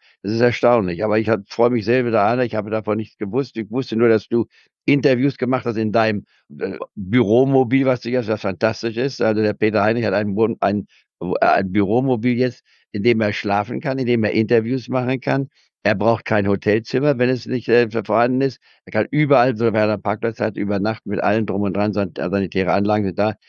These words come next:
Ich war beeindruckt, wie du bei der Invest auch mit dem Mobil innerhalb der Invest im Raum selbst, äh, sein konntest, nicht wahr? Ist alles arrangiert. Glückwunsch dazu für deine Flexibilität. Und du bist ja noch einer, der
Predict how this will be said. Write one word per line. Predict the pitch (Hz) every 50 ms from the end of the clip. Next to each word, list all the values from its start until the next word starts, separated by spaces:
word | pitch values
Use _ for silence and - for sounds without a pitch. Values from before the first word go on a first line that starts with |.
| _ _ _
Ich | _
war | 107 104
beeindruckt, | 95 101 98 - 120 120 123 113 92 95
wie | 107 98
du | 101 104
bei | 87 101 101
der | 101 95 95
Invest | 101 92 90 110 117 - -
auch | 80 95 -
mit | 107 107 92 104
dem | 104 98
Mobil | 95 95 82 82 101 104 98 - _ _ _ _ _ _
innerhalb | - 135 143 147 143 127 123 131 117 -
der | 120 107
Invest | 104 101 92 104 117 135 135 - - _ _ _ _ _ _ _ _
im | 135 147 147 139
Raum | 110 113 123 120 127 135 139 131 104
selbst, | 117 123 131 120 - - _ _
äh, | 107 104 110 113
sein | 107 107 117 123 127 120
konntest, | - 131 131 139 - 135 123 -
nicht | 123 120 110
wahr? | 120 120
Ist | 113 - -
alles | 117 123 127 127 110
arrangiert. | 101 110 110 113 110 98 92 120 123 120 - - _ _ _ _ _ _ _ _ _ _ _
Glückwunsch | 104 113 117 - 139 139 139 - -
dazu | - 107 110 113 - - 113 110
für | 117 110
deine | 113 110 110 110
Flexibilität. | - 104 107 - - 104 95 101 95 - 113 117 131 110
Und | 117 110
du | 107 107
bist | 98 117 127 -
ja | 123
noch | 110 110 101
einer, | 78 101 110 110 107
der | 101 113 107 101